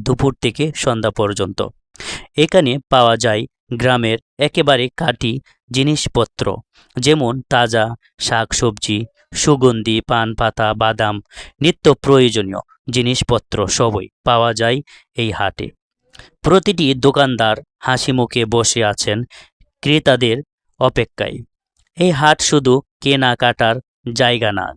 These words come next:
গ্রামের মানুষের মিলন মেলা। সবাই এখানে এসে আলাপ করে হাসি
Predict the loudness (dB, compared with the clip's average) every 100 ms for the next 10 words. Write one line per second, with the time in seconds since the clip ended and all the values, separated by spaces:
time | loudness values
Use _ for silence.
0 | -2 0 0 -2 -2 -2 -2 -2 -2 -2
1 | -4 _ -2 2 6 4 4 -2 0 0
2 | 0 -4 -8 0 4 4 2 0 0 0
3 | 0 -2 -2 -2 0 -2 -4 _ _ _
4 | _ _ 0 2 0 0 0 0 0 -6
5 | -4 -2 -2 -4